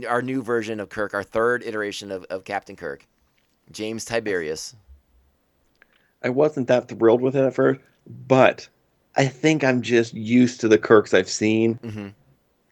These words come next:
Speaker 2: Like, he wasn't bad. It just wasn't what I was used to. <laughs>
Speaker 1: I, I, I think I felt sort of the same way, but what I sort of told myself was, due to the nature of this episode,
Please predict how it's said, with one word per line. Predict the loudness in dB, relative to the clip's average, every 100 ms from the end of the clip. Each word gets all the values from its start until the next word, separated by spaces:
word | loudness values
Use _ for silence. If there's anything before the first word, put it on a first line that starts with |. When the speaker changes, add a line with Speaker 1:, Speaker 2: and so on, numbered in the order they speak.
| _
Speaker 2:
Like, | 4
he | 6
wasn't | 8 8 6 0
bad. | 0 2 2 0 -2 -12 _ _
It | -2 2
just | 2 4
wasn't | 2 4
what | 2 2
I |
was | 2 0
used | -2 -2 -2 -2
to. | -2 0 -2 -2 -12
<laughs> | -12
Speaker 1:
I, | -4 -2 0
I, | -4 -4 _
I | -4 -4
think | -4 -8 -6
I |
felt | -4 -4 -6 _
sort | -10 -10
of | -8
the |
same | -10 -8 -8 -4
way, | -4 -4 -8 _ _ _ _ _ _
but | -14
what | -8 -6
I |
sort | -6 -10 -12
of | -10
told | -8 -6 -6
myself | -8 -10 -8 -6 -8 -10
was, | -10 -6 -4 -6 -10 -18 _ _ _ _ _ _ _ _ -20
due | -12 -10
to | -8
the | -8
nature | -6 -6 -6 -6
of | -2 -2 -2
this | -4 -4
episode, | -8 -10 -6 -6 -6 -10